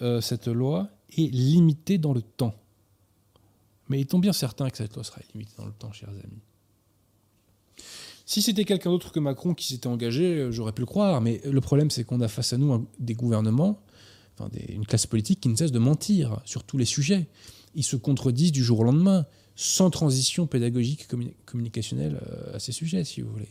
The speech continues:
sans explication aucune. Rien ne nous prouve aujourd'hui que le gouvernement ne va pas faire passer une nouvelle loi pour allonger,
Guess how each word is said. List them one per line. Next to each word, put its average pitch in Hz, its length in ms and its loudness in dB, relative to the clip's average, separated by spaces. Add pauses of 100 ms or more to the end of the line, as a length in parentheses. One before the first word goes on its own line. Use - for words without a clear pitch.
sans 127 220 -4
explication 131 440 -6
aucune. 151 360 -8 (1500)
Rien 143 300 10
ne 175 80 10
nous 135 140 8
prouve 151 300 0
aujourd'hui 117 500 0 (320)
que 131 80 -2
le 120 80 0
gouvernement 117 500 2
ne 165 80 4
va 113 80 0
pas 113 140 -2
faire 104 160 -6
passer 110 300 -6
une 117 120 0
nouvelle 104 220 0
loi 101 340 2
pour 113 300 -12 (340)
allonger, 120 720 2